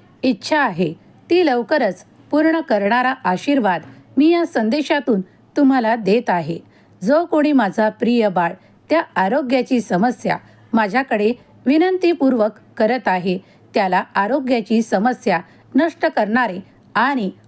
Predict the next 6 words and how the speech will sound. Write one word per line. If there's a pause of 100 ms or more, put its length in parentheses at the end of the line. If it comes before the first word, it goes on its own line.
(100)
खूप
चांगले (120)
आरोग्य (300)
प्राप्त
होणारे (300)
आशीर्वाद